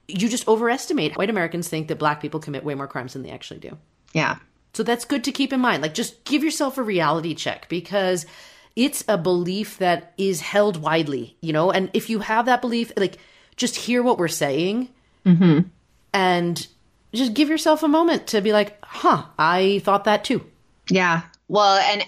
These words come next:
Speaker 2: that is not only a belief that's widely believed, it's deeply held, right? Because we have these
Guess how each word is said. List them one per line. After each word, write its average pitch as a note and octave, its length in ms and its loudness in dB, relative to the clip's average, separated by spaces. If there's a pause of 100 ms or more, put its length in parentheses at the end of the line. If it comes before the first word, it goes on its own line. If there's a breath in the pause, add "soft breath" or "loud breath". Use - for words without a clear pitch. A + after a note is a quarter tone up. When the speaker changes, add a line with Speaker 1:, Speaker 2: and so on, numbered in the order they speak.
Speaker 2:
that G3 220 2
is F#3 140 -4
not G3+ 180 2
only F3+ 200 0
a E3+ 40 0
belief E3+ 280 -2
that's D3+ 180 -4
widely D#3+ 600 0
believed, D3 420 -4
it's D#3+ 240 0
deeply C#3 880 0
held, B2+ 520 0
right? D#3 300 0
Because D#3+ 400 0
we D#3+ 140 0
have D#3 340 0
these C#3+ 380 -2